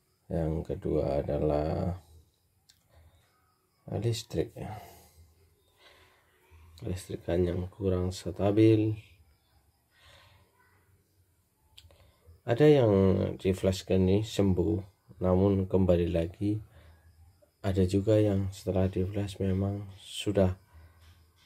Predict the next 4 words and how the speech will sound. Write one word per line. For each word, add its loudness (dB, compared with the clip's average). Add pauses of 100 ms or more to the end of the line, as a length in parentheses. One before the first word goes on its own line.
normal 0
kembali -4 (960)
dan -4
tidak -4